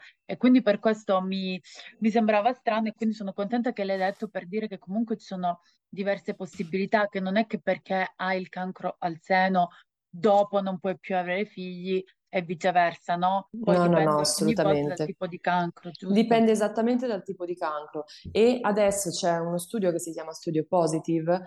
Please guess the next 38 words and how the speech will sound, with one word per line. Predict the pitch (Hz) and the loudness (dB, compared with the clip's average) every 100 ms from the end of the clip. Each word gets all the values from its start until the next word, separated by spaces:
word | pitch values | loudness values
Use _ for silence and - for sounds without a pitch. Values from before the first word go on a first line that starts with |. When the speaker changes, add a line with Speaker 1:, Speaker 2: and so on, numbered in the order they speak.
| - - _ | -12 -20 _
Speaker 2:
che | 190 | 0
addirittura | 175 170 190 202 202 170 | 2 2 -2 -2 0 -2
per | 170 165 | -2 -4
le | |
donne | 170 185 202 208 | -2 -4 -4 -6
che | 202 180 | -4 -4
sono | 180 180 170 | -4 -6 -8
in | 165 | -6
terapia | 175 160 160 170 165 | -6 -6 -6 -4 -4
ormonale, | 165 160 156 151 147 135 | -4 -6 -6 -6 -6 -6
cioè | - 147 | -4 -6
che | 139 | -6
sono | 147 143 143 | -8 -8 -8
state | - 143 | -8 -6
messe | 147 151 - | -4 -2 0
in | 156 | 0
menopausa | 151 151 151 151 | 0 0 0 -2
farmacologica, | 151 151 151 - 160 147 139 143 151 170 - - _ _ - | -4 -8 -8 -4 0 0 -2 -8 -8 -8 -12 -20 _ _ 0
eh, | 175 170 170 175 | 4 4 2 0
possono | 208 - 196 190 | -4 -2 -2 0
decidere, | 190 196 220 165 160 156 | 0 -2 -2 0 0 -2
se | - 185 | -2 -2
gli | |
esami | 170 165 165 156 | 0 -2 -4 -4
vanno | 147 151 160 | -6 -8 -4
bene, | 160 156 156 170 - | -2 -2 -2 -6 -8
di | 170 208 | -10 -8
stoppare | - - 208 208 - 190 160 156 151 | -8 -4 -4 -4 -2 0 2 0 -2
la | 147 | -6
terapia | 165 156 - 165 151 | -4 -6 -4 -2 -2
che | 151 | -4
in | 147 | -10
teoria | 143 160 | -6 -4
deve | 156 147 | -2 -4
durare | 143 147 147 147 143 | -4 -2 -2 -4 -8
almeno | 151 151 160 180 160 | -8 -8 -4 -4 -4
cinque | - 139 139 143 156 | -8 -10 -10 -4 -2
anni, | 143 143 147 175 | -2 -6 -8 -8